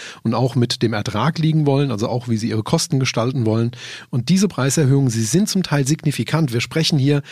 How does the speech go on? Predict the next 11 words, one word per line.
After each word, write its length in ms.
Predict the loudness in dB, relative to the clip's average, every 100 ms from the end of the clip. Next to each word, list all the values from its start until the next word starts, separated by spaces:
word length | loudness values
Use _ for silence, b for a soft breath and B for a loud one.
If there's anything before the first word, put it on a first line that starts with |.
| B B
im 120 | 0
Bereich, 520 | 0 2 2 0 -2 -4
äh, 160 | -4
der 160 | -2 0
europäischen 480 | 0 2 4 2 2
Inflation 480 | 0 0 2 2 2
von 220 | 0 0
zehn 240 | 0 0
Komma 220 | 0 -2
irgendwas 360 | 0 0 0 -2
Prozent. 480 | -4 -2 0 0